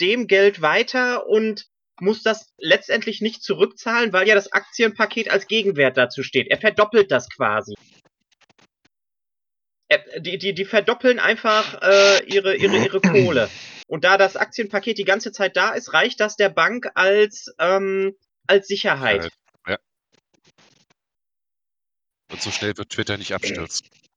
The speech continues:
Speaker 1: Nee. Wir leben in einem Scheißsystem.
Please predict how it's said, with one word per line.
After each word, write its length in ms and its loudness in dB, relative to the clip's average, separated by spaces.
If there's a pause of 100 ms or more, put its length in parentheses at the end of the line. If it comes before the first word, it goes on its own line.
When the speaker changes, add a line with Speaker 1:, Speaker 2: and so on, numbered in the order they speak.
Speaker 1:
Nee. 320 -6 (3000)
Wir 100 -2
leben 240 0
in 80 -2
einem 180 -2
Scheißsystem. 960 -8